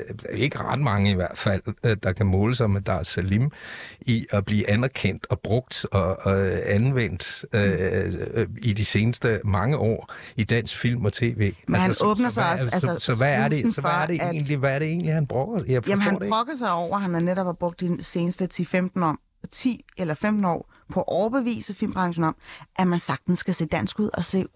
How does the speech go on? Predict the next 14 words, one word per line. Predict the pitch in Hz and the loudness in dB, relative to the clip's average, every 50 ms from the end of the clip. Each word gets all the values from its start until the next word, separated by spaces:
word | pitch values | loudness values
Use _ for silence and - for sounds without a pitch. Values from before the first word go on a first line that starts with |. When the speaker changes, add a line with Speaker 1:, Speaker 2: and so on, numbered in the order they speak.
| _ | _
Speaker 2:
ud, | - 180 - | -2 -2 -2
som | - - - 175 160 | -2 -2 0 0 2
han | 151 147 143 | 2 0 0
gør. | 139 - - 139 131 - _ _ - 123 123 | 0 -2 -4 -6 -6 -8 _ _ -6 -2 -2
Speaker 1:
Jamen, | 165 156 127 101 | 0 0 0 0
det, | 98 147 160 143 135 - | 0 0 -2 -2 -2 -2
det, | 170 160 165 - - - - - - - - - - - - _ _ _ _ _ _ _ _ _ _ _ _ - | -2 -2 -2 -6 -12 -14 -18 -18 -18 -20 -20 -20 -20 -20 -20 _ _ _ _ _ _ _ _ _ _ _ _ 0
det | 175 | 2
har | 175 180 | 2 4
han | 180 165 | 2 2
da | 143 135 117 | 2 2 2
så | - - 131 | 2 2 2
lykkedes | 120 107 135 190 247 233 - | 4 4 2 2 0 -2 0
med, | 185 170 170 165 | 2 2 2 0